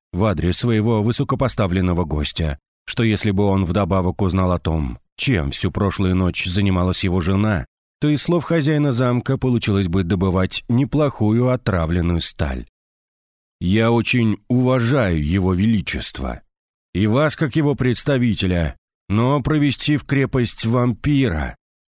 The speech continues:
Никто его не проводил», поспешил заверить его я, чувствуя, что могут выгнать прямо в ночь и даже без завтрака. Подобное развитие событий стало бы настоящей трагедией.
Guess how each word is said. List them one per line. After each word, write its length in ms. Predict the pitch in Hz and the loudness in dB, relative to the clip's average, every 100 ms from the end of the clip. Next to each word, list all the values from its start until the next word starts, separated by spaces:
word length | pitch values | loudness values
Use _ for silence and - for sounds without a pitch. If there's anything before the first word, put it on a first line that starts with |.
| _ _ _ - | _ _ _ -2
Никто 320 | 113 - 135 | -2 0 0
его 260 | 135 131 127 | 2 2 2
не 160 | 127 | 2
проводил», 720 | 127 127 131 127 135 110 76 - _ _ | 2 2 2 2 2 0 -2 -8 _ _
поспешил 460 | 110 - 120 - 104 | -4 -2 0 0 2
заверить 460 | 104 92 95 92 | 2 2 2 0
его 180 | 101 98 | 0 2
я, 180 | 110 107 | 2 0
чувствуя, 500 | - 107 - 87 90 | 0 -2 -2 -2 -2
что 280 | - 107 98 | -2 0 0
могут 400 | 101 104 120 113 | 2 2 0 0
выгнать 520 | 135 160 78 76 - | 0 0 0 -2 -2
прямо 340 | 104 95 95 | -2 0 0
в 100 | 92 | 0
ночь 280 | 120 117 - - _ | 0 -2 -4 -12 _
и 60 | 104 | -2
даже 220 | 104 110 | 0 2
без 180 | 123 151 | 0 0
завтрака. 640 | 95 78 - 76 - 65 58 _ _ _ _ _ _ | 0 -2 -4 -8 -6 -10 -10 _ _ _ _ _ _
Подобное 400 | 104 123 135 151 | -2 2 2 2
развитие 460 | 151 135 147 147 135 | 2 0 0 0 0
событий 400 | 135 127 127 117 | 0 0 0 0
стало 260 | 127 113 | 0 0
бы 300 | 107 107 87 | 2 2 2
настоящей 800 | 73 104 - 98 92 87 - 85 | 0 0 0 0 2 0 0 -2
трагедией. 880 | 80 101 98 76 87 65 62 60 57 | 0 0 0 0 -2 -2 -6 -10 -12